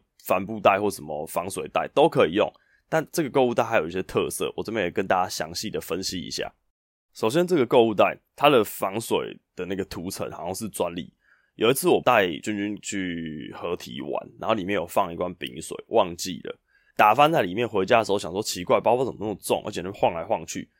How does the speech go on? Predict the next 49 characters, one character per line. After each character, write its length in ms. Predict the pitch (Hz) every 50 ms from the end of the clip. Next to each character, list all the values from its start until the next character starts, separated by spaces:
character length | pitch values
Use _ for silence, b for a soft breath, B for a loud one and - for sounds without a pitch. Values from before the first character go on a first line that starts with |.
| _ _ _ _
结 80 | - 131
果 100 | 139 143
打 160 | - - -
开 100 | - 113
来 100 | 98 87
看， 200 | - - 113 - -
哇， 160 | 135 135 110
那 80 | 123 147
冰 160 | 135 - 147
水 140 | 151 143 127
全 180 | 123 - 98 101
部 80 | 113
都 120 | 117 123 117
洒 260 | - - - - -
在 160 | 87 95 98
那 140 | 95 95 92
个 180 | - 80 76 73
袋 220 | - 110 95 90
子 120 | - -
里 140 | - - - -
面， 200 | 73 82 - - _ _ _ _ _ _ _ _
一 80 | - 131 - _
滴 180 | _ 107 107 101
都 160 | 92 113 107
没 120 | 104 98 87
有 80 | 73
漏 200 | 82 95 95 76
出 140 | 82 - 80
来。 80 | 80 101
已 40 |
经 160 | 101 127 151 151
事 200 | - - 156 135
情 120 | 110 98
不 60 | 98
知 20 | 117
道 80 | 123
经 160 | - 110 113
过 140 | 113 120 107
了 40 | -
几 120 | - -
个 100 | - -
小 160 | - - - -
时， 160 | - - - -
一 80 | - -
滴 220 | - - 120 127
都 140 | 110 123 120
没 100 | 113 95
有 80 | 78 69
外 200 | 80 95 90